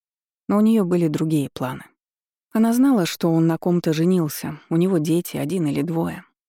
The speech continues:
и он по-прежнему работает с отцом на ферме. «Дай ему Бог», подумала она, и совершенно искренне. Но ей такого не дай Бог никогда. Она снова свернула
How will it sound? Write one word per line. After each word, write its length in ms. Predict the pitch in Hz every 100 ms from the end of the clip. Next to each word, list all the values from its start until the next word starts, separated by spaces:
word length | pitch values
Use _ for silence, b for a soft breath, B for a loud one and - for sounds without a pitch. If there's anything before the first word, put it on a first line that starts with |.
| _
и 80 | -
он 140 | 180 165
по-прежнему 540 | 151 - 190 180 147
работает 440 | 143 160 160 147
с 100 | -
отцом 360 | 147 - 151 139
на 100 | 139
ферме. 420 | - 147 139 151 _ _ _ _ _ _ _ _ _ _ _ _ _
«Дай 200 | 220 262
ему 220 | 196 147 143
Бог», 320 | - - -
подумала 440 | - 147 143 147 143
она, 340 | 147 147 160 _
и 80 | -
совершенно 600 | - 196 202 - 185 185
искренне. 480 | 151 - 139 - - _ _ _ _ _ _ _ -
Но 100 | 170
ей 220 | 190 208
такого 540 | - 156 - 156 147 - -
не 220 | 156 151
дай 260 | 165 170 175
Бог 300 | 156 143 -
никогда. 500 | 156 156 160 120 - _ _ _ _ _ _ _ -
Она 200 | 170 170
снова 260 | - 165
свернула 560 | 143 - 143 147 151 165